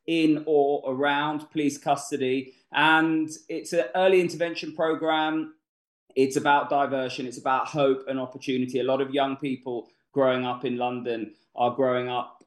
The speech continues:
without that hope and opportunity. There's real social economic pressures. And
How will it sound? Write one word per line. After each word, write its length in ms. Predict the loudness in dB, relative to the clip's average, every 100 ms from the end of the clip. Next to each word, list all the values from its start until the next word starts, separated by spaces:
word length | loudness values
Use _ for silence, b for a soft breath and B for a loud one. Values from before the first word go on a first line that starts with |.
| -6
without 500 | -4 0 0 0 -4
that 180 | -6 -4
hope 260 | -6 -6
and 100 | -6
opportunity. 640 | -8 -10 -8 -6 -6 -8 -6
There's 240 | -6 -6
real 380 | -2 0 0 -2
social 640 | -4 -4 -4 -6 -8 -8 -6
economic 580 | -8 -6 -8 -8 -12
pressures. 480 | -6 -6 -6 -10 -8
And 200 | -8 -8